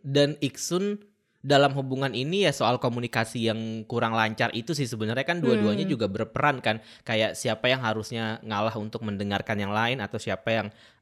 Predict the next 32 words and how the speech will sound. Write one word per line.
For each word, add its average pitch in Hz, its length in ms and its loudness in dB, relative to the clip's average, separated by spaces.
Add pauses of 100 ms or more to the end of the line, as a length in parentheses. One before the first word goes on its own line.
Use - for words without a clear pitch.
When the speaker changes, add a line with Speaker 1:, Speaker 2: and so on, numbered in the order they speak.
Speaker 1:
eh, 98 340 -2
tahu 110 380 0
mana 104 240 -2
waktunya 101 340 -2
untuk 98 220 -6
berbicara 98 480 -2
dan 104 120 0
mana 104 180 0
waktunya 101 240 -2
untuk 101 180 -4
mendengarkan. 104 680 -4
Kan 151 160 -2
sebenarnya 127 340 -4
permasalahan 107 580 -2
itu 101 240 -8
yang 143 160 0
awalnya 95 440 -2
bikin 113 260 -6
mereka 98 300 -2
jadi 101 420 -2 (280)
kayak 101 500 0
renggang 110 500 -2
dan 104 140 0
segala 101 280 -2
macam, 120 460 -2
terus 151 480 -2 (260)
bikin 113 380 -2
Junwan 110 360 0
jadi 107 380 0
muncul 107 300 -2
kecurigaan-kecurigaan 104 1000 -2
soal 95 440 -2